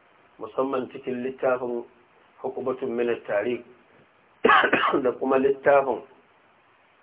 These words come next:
a al-fitnatu fi hayatil anbiya'i was sahaba, matsalolin da suka faru. Me ya janyo wannan?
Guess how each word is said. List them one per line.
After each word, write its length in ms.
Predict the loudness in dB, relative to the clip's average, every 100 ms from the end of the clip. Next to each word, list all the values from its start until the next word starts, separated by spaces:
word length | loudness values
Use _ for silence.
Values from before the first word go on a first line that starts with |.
| _ _ _ _ _ _ _ _
a 720 | 2 4 4 2 2 2 0 -8 -18 _ _ _ _ -20 -12
al-fitnatu 720 | -8 -8 -8 -8 -4 -2 -4 -8
fi 200 | -6 -4
hayatil 520 | 0 2 0 -4 -4
anbiya'i 1040 | -2 -2 -4 -10 -12 -6 0 2 2 -4 -8
was 140 | -10 -8
sahaba, 540 | -8 0 0 0 -6 -10 -20 _ _ _ _ _
matsalolin 680 | -4 -4 -2 4 6 6 4
da 60 | 0
suka 200 | -4 -6 -4
faru. 360 | -4 -6 -10 -18 _ _ _ _ _ _ _
Me 120 | -4 0
ya 160 | 2
janyo 340 | 2 0 4 4
wannan? 420 | 4 2 0